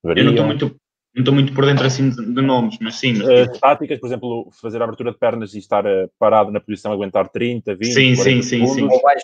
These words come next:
Speaker 3: insistindo,
Speaker 2: Ok.
Speaker 3: ou vais insistindo nas posições?
Speaker 1: Não, é, é mais estático, tipo,
Speaker 3: Mais estático.
Speaker 1: aguenta, aguenta os trinta segundos, troca,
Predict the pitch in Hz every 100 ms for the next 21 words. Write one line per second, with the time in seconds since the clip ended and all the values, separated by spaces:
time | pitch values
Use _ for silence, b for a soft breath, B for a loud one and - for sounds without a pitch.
0 | 135 131 - 117 107 95 98 95 117 -
1 | 113 _ 113 113 113 - 107 - 95 120
2 | 120 117 110 135 131 131 127 117 113 104
3 | 104 _ - 104 - 101 90 92 - 123
4 | 131 127 127 113 117 107 - _ - 117
5 | 123 123 123 123 123 131 - 156 151 147
6 | - 123 -